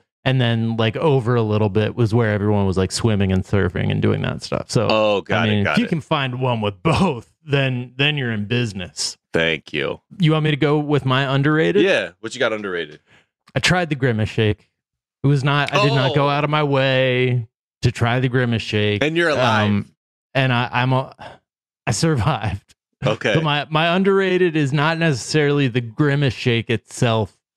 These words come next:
Speaker 1: so much as how little the Grimace Shake tastes like cum.
Speaker 2: <laughs>
Speaker 1: Or alternately,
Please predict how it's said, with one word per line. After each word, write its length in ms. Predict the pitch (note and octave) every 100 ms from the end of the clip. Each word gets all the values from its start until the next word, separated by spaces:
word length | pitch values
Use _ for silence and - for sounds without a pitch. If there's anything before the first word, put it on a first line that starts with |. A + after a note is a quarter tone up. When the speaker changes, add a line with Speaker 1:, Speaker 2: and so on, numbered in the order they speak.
| _ _ _
Speaker 1:
so 220 | - C#3+ C#3
much 320 | C3 A#2+ -
as 500 | A#2+ A2+ G#2+ F#2+ - _ _ _ -
how 160 | F3
little 540 | D#3 C#3+ C3 D3+ F#3 F3
the 140 | C#3+
Grimace 400 | A#2+ C3+ D#3+ F3
Shake 420 | - - E3 E3
tastes 400 | - C3 C#3+ - -
like 300 | E3 G#3 F#3+
cum. 420 | - A3 A3+ C4+ - _ _
Speaker 2:
<laughs> 60 | - A#4 - - - _ _ _ _ _
Speaker 1:
Or 240 | D3+ D#3 A#2
alternately, 960 | D#3 F#3+ G3 F#3 B2+ G#2+ A#2+ A#2 C#3+